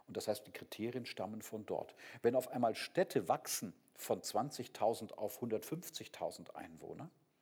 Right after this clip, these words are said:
was im neunzehnten Jahrhundert schon eine ganze Menge gewesen ist, dann hat man auf einmal das Problem, dass etwa die Frage zu beantworten, wie viel Weizen eine solche Stadt braucht,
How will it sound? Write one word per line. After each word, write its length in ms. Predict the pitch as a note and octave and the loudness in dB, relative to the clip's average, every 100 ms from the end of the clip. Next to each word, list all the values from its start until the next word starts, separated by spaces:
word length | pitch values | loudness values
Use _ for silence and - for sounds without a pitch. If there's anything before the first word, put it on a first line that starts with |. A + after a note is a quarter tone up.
| _ _ _ _ F2 | _ _ _ _ -8
was 140 | F2+ | -8
im 100 | F2+ | -8
neunzehnten 400 | E2 F2+ F#2+ - | -8 -6 -8 -6
Jahrhundert 340 | D#2+ G2+ A#2 - | -6 -2 -2 -2
schon 140 | E2+ - | -12 -12
eine 100 | F2+ | -10
ganze 280 | D#2+ D#2+ E2+ | -10 -10 -8
Menge 260 | F#2 D#3+ | -6 -4
gewesen 460 | F#2+ D#2 - D3+ D#3 | -4 -6 -8 -10 -10
ist, 240 | D3 - _ - - - - | -10 -12 _ -18 -16 -2 6
dann 220 | A#2+ A2+ | 6 6
hat 160 | E3 | 2
man 120 | G3 - | 2 -2
auf 180 | C3+ | -2
einmal 200 | - C#3 | 2 4
das 160 | C3 A2+ | 6 4
Problem, 540 | - G#2+ G#2 G#2+ D#3 | 2 -2 2 2 2
dass 160 | - B2 | 0 -2
etwa 240 | A#2+ - | -2 0
die 120 | G#2 G2+ | 0 -2
Frage 400 | - - C#3 D#3 | -4 -4 -2 -4
zu 180 | - | -2
beantworten, 640 | - A2+ A#2 B2+ B2+ B2 G2+ | 2 2 0 -2 -2 0 -6
wie 60 | G#2+ | -4
viel 180 | G#2+ | 0
Weizen 400 | F2 A2+ - - | 4 4 2 -6
eine 160 | F#2+ G#2 | -4 -4
solche 300 | G2 G2 G2 | 0 -2 -2
Stadt 360 | - C3 - - | -4 -4 -4 -2
braucht, 320 | F2 G2 | 2 2